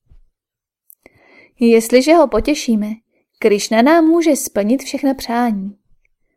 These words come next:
Na něm závisí běh světa. Je pánem stvoření, zdrojem veškeré síly, moudrosti a vznešenosti.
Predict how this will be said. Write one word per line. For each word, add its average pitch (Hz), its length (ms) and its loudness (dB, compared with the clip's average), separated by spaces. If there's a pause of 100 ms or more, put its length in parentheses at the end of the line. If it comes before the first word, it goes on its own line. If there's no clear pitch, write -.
(320)
Na 208 240 2
něm 285 260 4
závisí 254 680 0
běh 208 280 -6
světa. 220 500 -8 (840)
Je 214 180 2
pánem 220 460 2
stvoření, 247 920 -2
zdrojem 220 460 0
veškeré 277 460 0
síly, 226 500 -2
moudrosti 220 680 -4
a 247 80 0
vznešenosti. 226 720 -8